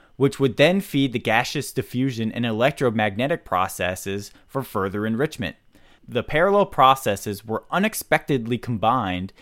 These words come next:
into composite processes that finally achieved the desired performance." End quote.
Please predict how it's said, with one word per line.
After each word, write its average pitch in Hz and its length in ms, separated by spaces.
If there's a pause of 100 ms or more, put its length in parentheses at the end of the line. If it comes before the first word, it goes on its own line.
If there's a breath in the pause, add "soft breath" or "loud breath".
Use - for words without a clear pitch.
(140 soft breath)
into 123 220
composite 160 720
processes 87 880 (340 soft breath)
that 110 300
finally 170 520
achieved 98 560 (180)
the 113 100
desired 92 640
performance." 113 680 (1400)
End 117 240
quote. - 320